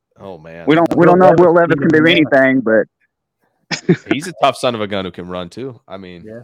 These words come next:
Speaker 2: Oh, yeah.
Speaker 1: get
Speaker 3: Eat a
Speaker 1: crazy
Speaker 3: banana
Speaker 1: with
Speaker 3: with the
Speaker 1: Derrick
Speaker 3: peel,
Speaker 1: Henry
Speaker 3: all
Speaker 1: and
Speaker 3: that.
Speaker 1: both of 'em. <laughs> Who knows?
Speaker 3: Hey, Dakota, we appreciate you, brother. You have a good night.
Speaker 2: Yes,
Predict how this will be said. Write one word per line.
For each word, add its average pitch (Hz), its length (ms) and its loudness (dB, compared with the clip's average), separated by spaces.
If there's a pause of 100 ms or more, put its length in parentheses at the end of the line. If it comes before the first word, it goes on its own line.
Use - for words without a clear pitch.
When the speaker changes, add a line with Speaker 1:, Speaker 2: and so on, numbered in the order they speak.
(120)
Speaker 2:
Oh, 135 60 2
yeah. 139 220 6 (760)
Speaker 1:
get 127 100 -6
Speaker 3:
Eat 127 40 -6
a 127 40 -8
Speaker 1:
crazy 123 180 -2
Speaker 3:
banana 135 140 -2
Speaker 1:
with 131 80 -4
Speaker 3:
with 127 60 -8
the 117 60 -6
Speaker 1:
Derrick 117 140 -2
Speaker 3:
peel, 135 100 -2
Speaker 1:
Henry 131 200 -2
Speaker 3:
all 127 60 -4
Speaker 1:
and 127 80 -10
Speaker 3:
that. 127 60 -6
Speaker 1:
both 101 160 -8
of 143 100 -18
'em. 196 180 -14 (720)
<laughs> - 720 -20
Who 120 140 -18
knows? 160 500 -16 (240)
Speaker 3:
Hey, 113 280 -12 (600)
Dakota, 151 260 2
we 151 140 0
appreciate 165 440 -2
you, 151 60 -8
brother. 147 360 -2
You 143 120 -10
have 143 120 -6
a - 20 -12
good 147 140 -8
night. 165 200 0
Speaker 2:
Yes, 175 100 2